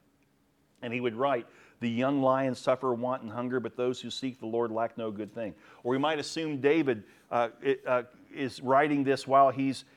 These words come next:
in the grand and glorious city of Jerusalem, of all places, you know,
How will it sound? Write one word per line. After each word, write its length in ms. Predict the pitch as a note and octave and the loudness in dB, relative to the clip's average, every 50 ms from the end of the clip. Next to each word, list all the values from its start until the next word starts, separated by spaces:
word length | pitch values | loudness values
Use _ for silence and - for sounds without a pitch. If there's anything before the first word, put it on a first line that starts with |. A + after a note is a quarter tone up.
| _ _ - | _ _ -4
in 200 | C#3 C#3 C#3 C3 | -2 -2 0 -2
the 80 | B2+ | -4
grand 800 | A2 G2+ F#2+ F#2+ G#2+ A#2 B2+ C#3 D3 D#3 D#3 D#3 D#3 D#3 D3+ D3+ C#3 | -6 -6 -10 -8 -4 -2 -2 -2 -2 -4 -4 -4 -4 -4 -4 -6 -6
and 180 | B2 A#2 G#2 | -8 -8 -8
glorious 540 | F#2+ A#2 A#2+ C3+ C#3+ D3 D3 D3 D3 C#3 C3+ | -6 -4 -2 0 0 0 0 -2 -4 -6 -8
city 400 | - - - C#3 C3+ C#3 C#3 C3+ | -8 -6 -4 -4 -2 -2 -2 -4
of 100 | B2+ A2+ | -6 -6
Jerusalem, 840 | F#2 G2+ G#2 G2+ G#2 A2+ B2+ B2 - - A2+ G2+ F#2+ F2+ E2 D#2+ D#2 | -8 -12 -12 -10 -6 -6 -6 -6 -6 -8 -10 -8 -8 -10 -12 -16 -16
of 160 | F2+ G2 F#2+ | -14 -10 -4
all 240 | A2+ B2+ D3 E3 D#3+ | -2 2 4 2 2
places, 640 | D#3+ - - D3 C#3 C#3+ C#3 - - G#2+ F#2 E2+ E2+ | 2 -2 -4 -2 -2 -2 -2 -4 -6 -8 -8 -10 -10
you 140 | G#2 G#2+ G#2 | -8 -8 -6
know, 280 | G#2+ A2 A2 A2+ A#2 | -6 -4 -4 -4 -6